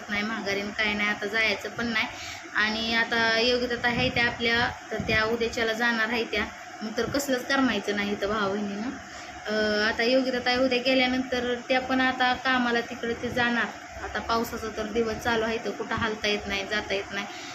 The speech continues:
आता आपला परपंच आपण बघायचा भावा बहिणीनं. योगिता ताई, योगिता ताई घरी गेले की त्यांचा परपंच ती बघणार.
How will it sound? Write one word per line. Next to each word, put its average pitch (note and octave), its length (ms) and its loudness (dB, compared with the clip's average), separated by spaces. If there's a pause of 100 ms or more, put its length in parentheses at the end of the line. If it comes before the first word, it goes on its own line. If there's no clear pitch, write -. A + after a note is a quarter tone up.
(180)
आता A3+ 180 0
आपला A#3+ 280 2
परपंच B3 480 0
आपण A3+ 340 0
बघायचा F#3+ 360 0
भावा F#3+ 240 -2
बहिणीनं. F#3 540 -4
योगिता G#3+ 400 -2
ताई, A3 280 0
योगिता G#3+ 320 -2
ताई G#3+ 120 2
घरी A3 200 0
गेले G#3 260 0
की G#3 80 0
त्यांचा G#3+ 300 -2
परपंच F#3+ 400 -4
ती G3 200 -6
बघणार. F#3 380 -2